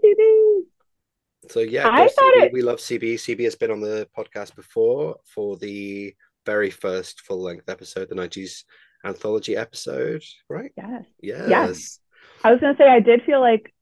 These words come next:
Speaker 1: I, I felt ingrained in the two thousand three time frame, um, and I noticed it because the last thing I read from him was his nineties story, and I was like, "Oh, it's really cool that he,
Speaker 2: Oh.
Speaker 1: like, got to, like, kinda
Speaker 2: Move on.
Speaker 1: ease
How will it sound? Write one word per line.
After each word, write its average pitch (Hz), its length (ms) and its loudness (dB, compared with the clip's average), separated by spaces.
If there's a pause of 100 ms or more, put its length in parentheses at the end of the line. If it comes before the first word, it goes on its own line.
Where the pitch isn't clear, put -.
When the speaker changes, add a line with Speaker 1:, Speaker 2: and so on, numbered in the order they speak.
Speaker 1:
I, 226 300 6 (360)
I 220 180 6
felt 269 300 0
ingrained 202 580 0
in 190 160 -2
the 175 400 0
two 202 80 0
thousand 185 340 0
three 175 500 0
time 175 200 -6
frame, 165 300 -6 (480)
um, 170 400 0
and 190 100 0
I 180 80 2
noticed 214 480 2
it 165 160 0
because 165 640 -2
the 170 100 -4
last 156 300 -4
thing 160 180 -12
I 143 80 -8
read 147 380 -8
from 151 180 -8
him 147 300 -8
was 170 280 -4
his 196 160 -8
nineties 151 400 -6
story, 139 300 -4
and 160 100 -4
I - 40 -4
was 196 60 -6
like, 214 200 -2
"Oh, 311 80 2
it's 240 180 -4
really 226 220 0
cool 220 420 2 (340)
that 165 160 2
he, 175 140 2
Speaker 2:
Oh. 170 40 4
Speaker 1:
like, 160 200 2
got 160 260 2
to, 196 100 4
like, 170 200 4
kinda 165 580 0 (480)
Speaker 2:
Move 92 160 -8
on. 190 60 0
Speaker 1:
ease 175 240 4